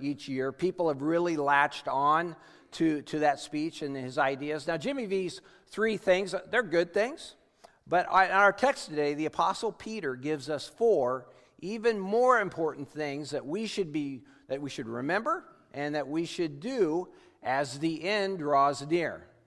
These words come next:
Okay, I'm excited about this passage. I mean, who would not be excited about a passage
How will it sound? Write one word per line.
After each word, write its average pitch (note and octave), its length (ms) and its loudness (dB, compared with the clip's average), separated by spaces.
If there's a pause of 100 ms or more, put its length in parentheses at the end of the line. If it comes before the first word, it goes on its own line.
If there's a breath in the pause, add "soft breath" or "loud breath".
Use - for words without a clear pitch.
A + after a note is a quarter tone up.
(580 soft breath)
Okay, F#3 240 6
I'm G3 140 6
excited A3 420 8
about A#3 240 10
this A3+ 160 0
passage. A3+ 380 2
I G3+ 140 0
mean, F3+ 180 0
who C4 220 2
would C#4+ 100 2
not A#3+ 280 8
be A3+ 140 0
excited A#3 480 4
about G3 500 6
a D#3+ 120 -2
passage G3+ 720 0